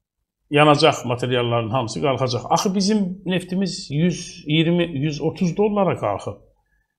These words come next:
Normalda bizim büdcəmizə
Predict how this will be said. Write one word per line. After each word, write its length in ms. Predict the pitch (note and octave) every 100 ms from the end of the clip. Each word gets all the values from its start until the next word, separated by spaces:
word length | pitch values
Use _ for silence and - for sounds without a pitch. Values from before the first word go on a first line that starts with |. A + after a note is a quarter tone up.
| _ _ _ _ _ _ _ _ _ _ _ _
Normalda 480 | D#3 G3 A3 A3 A#3
bizim 240 | G3+ A3+ G#3
büdcəmizə 720 | F3+ A3 G#3+ G3 A3+ -